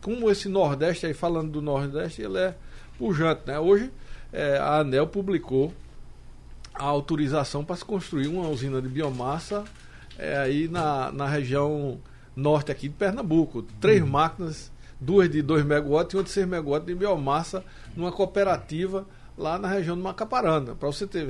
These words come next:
Speaker 1: ó, a biomassa é energia alternativa, é energia do bagaço de cana, utilizando bagaço de cana.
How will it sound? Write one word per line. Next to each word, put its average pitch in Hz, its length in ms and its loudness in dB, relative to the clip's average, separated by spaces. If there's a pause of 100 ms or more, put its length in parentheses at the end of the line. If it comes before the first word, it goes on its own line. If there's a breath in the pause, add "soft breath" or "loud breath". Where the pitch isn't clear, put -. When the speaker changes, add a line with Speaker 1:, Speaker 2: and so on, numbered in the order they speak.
(120)
Speaker 1:
ó, 123 260 0
a 139 100 -4
biomassa 151 640 2
é 240 60 -2
energia 151 300 -2
alternativa, 175 680 -2
é - 40 -2
energia 147 300 -2
do - 80 -6
bagaço 226 360 -4
de 151 100 -8
cana, 156 340 -2
utilizando 139 500 -6
bagaço 147 340 -4
de - 60 -10
cana. 113 280 -6